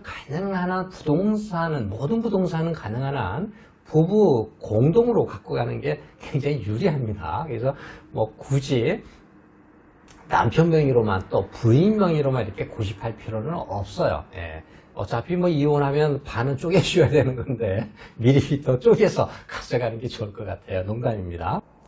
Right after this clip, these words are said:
자, 그리고 이제 나머지 주택을 다 팔고 나서 마지막으로 한 개 주택이 남았죠.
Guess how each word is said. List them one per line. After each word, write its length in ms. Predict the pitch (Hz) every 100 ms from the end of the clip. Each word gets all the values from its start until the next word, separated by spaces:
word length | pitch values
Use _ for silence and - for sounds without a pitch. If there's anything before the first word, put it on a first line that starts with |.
| - -
자, 180 | 104
그리고 380 | 98 147 147 208 - - -
이제 560 | 160 185 135 170 147 98
나머지 360 | 127 170 196
주택을 460 | 208 - 202 208 202
다 220 | 151 156 -
팔고 380 | - 226 220
나서 520 | 180 139 139 151 139 127
마지막으로 580 | 127 139 151 151 160
한 240 | 160 208 208
개 140 | 208
주택이 640 | 202 165 160 160 156 139 113 104
남았죠. 840 | 104 101 135 156 - 160 185 98